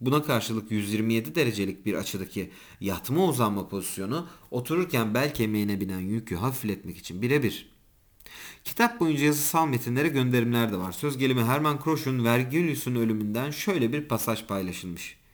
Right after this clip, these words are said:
Bacaklarını biraz yukarı çekilip yana dönmüştü. Başı yastığın üstünde dinleniyordu. Kalçası şilteye bastırıyordu. Dizleri sanki çok uzaklarda yaşamakta olan,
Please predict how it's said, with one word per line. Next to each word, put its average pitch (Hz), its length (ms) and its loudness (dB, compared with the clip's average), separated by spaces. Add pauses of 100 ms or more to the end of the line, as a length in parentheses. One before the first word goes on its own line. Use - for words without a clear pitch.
(480)
Bacaklarını 175 600 2
biraz 165 320 4
yukarı 131 260 0
çekilip 127 440 -4 (100)
yana 110 280 4
dönmüştü. 85 460 -4 (420)
Başı 101 280 0
yastığın 117 460 2
üstünde 98 420 0
dinleniyordu. 98 640 2 (420)
Kalçası 123 500 2
şilteye 101 460 -2
bastırıyordu. 85 680 -8 (440)
Dizleri 147 320 4
sanki 143 360 0
çok 175 220 -6
uzaklarda 127 540 2
yaşamakta 113 460 0
olan, 101 340 0